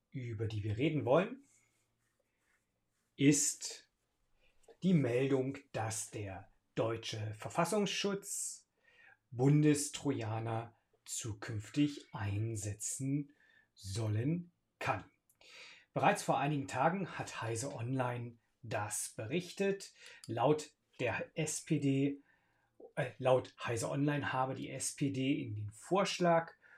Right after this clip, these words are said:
von Horst Seehofer eingewilligt, dass der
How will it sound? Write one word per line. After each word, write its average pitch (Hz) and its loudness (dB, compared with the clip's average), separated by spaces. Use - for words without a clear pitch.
von 151 8
Horst 139 2
Seehofer 135 2
eingewilligt, 123 -4
dass 113 -6
der 104 -10